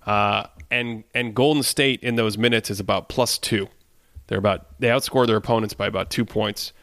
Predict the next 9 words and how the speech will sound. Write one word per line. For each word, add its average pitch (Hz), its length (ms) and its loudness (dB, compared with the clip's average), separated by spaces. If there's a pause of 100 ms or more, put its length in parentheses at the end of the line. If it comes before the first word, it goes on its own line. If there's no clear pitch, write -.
(320)
per 123 140 2
one 107 120 2
hundred, 120 320 2
which 120 240 2
is, 123 360 -2 (100)
it's 214 800 -4
not 196 300 0
too 175 180 6
inspiring. 98 540 0